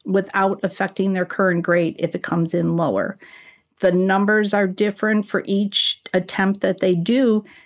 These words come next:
but they get to practice on the same type of problem, and they really like that. One nice feature of the labs that we have at apus is that the professors can review the statistical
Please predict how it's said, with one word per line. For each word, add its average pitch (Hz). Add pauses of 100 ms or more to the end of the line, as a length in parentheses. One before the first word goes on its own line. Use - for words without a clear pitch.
but 202
they 190
get 220
to 220
practice 190
on 180
the 180
same 180
type 180
of -
problem, 202
and 175
they 170
really 202
like 185
that. - (640)
One 214
nice 202
feature 202
of 185
the 180
labs 180
that -
we 196
have 185
at 170
apus 196 (140)
is 185
that 185
the 185
professors 185
can 190
review 180
the 180
statistical 180